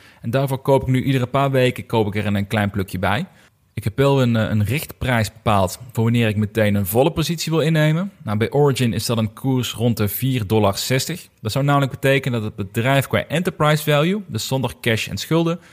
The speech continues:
een waarde heeft van tweehonderdvijftig miljoen dollar. En dat is mijn ultieme grens qua waardering, waarbij ik niet langer ga wachten om een volle positie in te nemen, omdat ik denk dat de upside vanaf dat moment zo overweldigend hoog is,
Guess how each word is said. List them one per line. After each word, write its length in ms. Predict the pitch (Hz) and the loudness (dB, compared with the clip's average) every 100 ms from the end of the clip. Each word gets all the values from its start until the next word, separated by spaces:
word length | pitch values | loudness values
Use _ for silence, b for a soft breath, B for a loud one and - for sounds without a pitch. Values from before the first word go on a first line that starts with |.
| B B B | B B B
een 120 | 113 | 0
waarde 300 | 123 143 135 | 2 4 4
heeft 300 | 113 117 - | 2 0 -2
van 160 | - 110 | -4 -4
tweehonderdvijftig 840 | 127 127 117 113 - 123 131 - | 0 0 0 -2 -2 -2 -2 -2
miljoen 340 | 110 110 104 101 | 0 2 2 2
dollar. 380 | 123 123 120 - b b | 4 2 0 -8 b b
En 120 | - 90 | -6 -4
dat 100 | 92 | -2
is 80 | |
mijn 200 | 107 110 | 0 0
ultieme 360 | 104 110 120 113 | 0 -2 -2 0
grens 380 | 101 104 104 - | 0 0 0 -2
qua 240 | 104 101 | -2 0
waardering, 580 | 101 95 101 95 95 113 | 0 0 0 2 0 -2
waarbij 320 | 95 98 104 | -2 0 2
ik 100 | 104 | 2
niet 180 | 113 113 | 0 0
langer 280 | 107 131 147 | 0 0 0
ga 220 | 127 120 | -2 -2
wachten 480 | 95 135 - 151 135 | 0 0 0 -2 0
om 120 | 120 | 2
een 120 | 120 | 0
volle 200 | 113 120 | 2 0
positie 400 | 110 101 120 107 | 0 -2 -2 -2
in 80 | 113 | -2
te 80 | 110 | 0
nemen, 380 | 107 104 101 110 | 0 0 0 -4
omdat 220 | - 107 104 | -6 -4 -2
ik 120 | 101 | -2
denk 160 | 104 | -2
dat 100 | 104 | -2
de 200 | 98 - | -4 -2
upside 400 | 165 - 147 135 | -2 0 -2 -2
vanaf 200 | 127 120 | -2 -2
dat 120 | 107 110 | -2 -2
moment 400 | 107 104 101 - | 0 0 -2 -6
zo 320 | 98 110 156 - | -2 2 2 4
overweldigend 600 | 147 123 117 131 123 117 | 2 2 2 2 0 0
hoog 260 | 107 110 101 | 4 2 2
is, 240 | 98 - | -4 -6